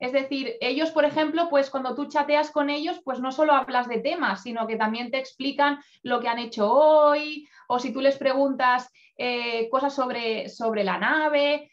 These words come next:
pues ellos te explican historias de que les pasan su día a día. Pues esas mismas historias las tenían personas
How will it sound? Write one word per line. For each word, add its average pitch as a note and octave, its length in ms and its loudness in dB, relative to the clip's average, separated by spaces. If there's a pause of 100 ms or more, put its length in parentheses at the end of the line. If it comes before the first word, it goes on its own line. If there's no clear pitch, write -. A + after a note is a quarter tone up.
pues B3 160 -6
ellos D#4 240 -4
te D#4 60 -4
explican D#4 480 -2
historias C#4 640 2
de D4+ 140 -2
que A#3+ 80 -6
les G3+ 200 -4
pasan D#4+ 460 0
su C#4 160 -4
día C4+ 200 0
a G#3+ 40 -4
día. G#3 400 -4 (220)
Pues B3 160 -4
esas F4+ 240 -2
mismas F4 280 -2
historias D#4 800 -2 (480)
las B3 260 -2
tenían D4 460 0 (220)
personas C#4 840 -2